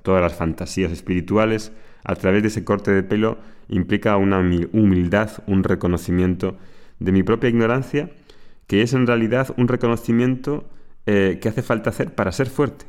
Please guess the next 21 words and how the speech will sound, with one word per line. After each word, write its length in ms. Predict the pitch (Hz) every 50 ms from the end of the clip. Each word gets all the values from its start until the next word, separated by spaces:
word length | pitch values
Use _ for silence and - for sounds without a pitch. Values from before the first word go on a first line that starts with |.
| - - -
Si 220 | - - - 92
no 300 | 95 98 110 123 127 123
reconozco 640 | 123 135 120 - 120 123 131 127 - - - - 90
mi 100 | 90 90
propia 300 | 82 104 107 107 110 113
ignorancia, 500 | 113 117 113 107 117 123 123 123 117 92
mi 80 | 90 87
incapacidad 680 | 87 82 - 82 - 82 - - 87 95 117 117 - -
para 160 | 82 82 78
resolver 520 | 82 85 - - 90 92 101 - - - - - -
ciertas 420 | - - 85 87 - - 107 -
cosas, 440 | - 135 131 123 - 123 120 - - - - - - -
entonces 640 | - - 85 80 95 95 90 95 92 92 - - - - - - - -
ahí, 520 | 82 82 85 90 98 - - - - - - - - - - -
pues, 440 | - 90 85 - - - - - - -
no 260 | 92 92 95 110 110
tengo 220 | - 123 117 113 107
esa 180 | - - 92
cualidad 640 | - - 104 90 80 82 82 87 90 90 - - -
tan 260 | - - 87 87 85 - -
importante 800 | 95 87 85 - 82 78 - 90 87 87 87 - 95 92 -